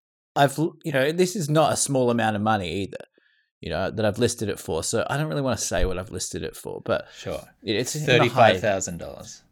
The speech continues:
Speaker 1: Let's say that. So he says that he wants, you know, I'm like, "Oh, do, so do you guys wanna take it for a test drive?" I've looked up all the legalities of that, checked with my insurance. You can, you can,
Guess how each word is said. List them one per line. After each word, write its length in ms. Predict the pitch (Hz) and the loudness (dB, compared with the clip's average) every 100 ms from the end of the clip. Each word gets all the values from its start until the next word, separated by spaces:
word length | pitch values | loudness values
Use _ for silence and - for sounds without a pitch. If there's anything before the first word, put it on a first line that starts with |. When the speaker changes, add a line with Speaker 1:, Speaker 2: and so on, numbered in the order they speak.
| _ _ _ - | _ _ _ -10
Speaker 1:
Let's 180 | 151 - | -8 -2
say 180 | 123 92 | 0 2
that. 260 | 71 - - _ _ _ _ _ _ - | 0 -4 -8 _ _ _ _ _ _ -4
So 140 | 135 | -2
he 160 | 117 170 | 0 0
says 440 | - 143 120 - 113 | 2 2 2 -4 -2
that 160 | 123 101 | 0 2
he 140 | 151 | 4
wants, 420 | 143 127 - - | 6 6 0 -10
you 100 | 113 | -6
know, 120 | 107 92 | -2 -2
I'm 120 | 113 | 0
like, 220 | 117 110 | -2 0
"Oh, 80 | 131 | 0
do, 240 | 117 117 | -2 -6
so 180 | 113 127 | -6 -4
do 100 | 113 | -2
you 40 | 127 | 4
guys 200 | 127 127 | 4 4
wanna 160 | 120 | -2
take 220 | - 120 113 | 0 -2 -2
it 40 | |
for 120 | 117 | -4
a 60 | 101 | -4
test 340 | - - - | 8 10 10
drive?" 300 | - 69 71 - - - | 4 0 0 -8 -18 2
I've 220 | 135 139 | 4 6
looked 180 | 143 143 | 4 4
up 180 | 113 - | 0 4
all 140 | 120 | 4
the 100 | 104 | 4
legalities 760 | 101 98 98 101 101 98 95 101 | 0 0 0 2 0 -2 -6 -6
of 160 | 95 92 | -6 -2
that, 300 | 98 98 - - - _ | 0 0 -2 -18 -20 _
checked 240 | - 120 | 0 0
with 100 | 120 | 0
my 180 | 107 107 | 0 -2
insurance. 720 | 98 - 107 104 101 92 - - | -2 -4 -2 0 -2 -6 -12 -12
You 160 | 135 127 | -4 -2
can, 300 | 131 117 113 | 0 -2 -2
you 100 | 143 | -4
can, 220 | 127 117 | -4 -4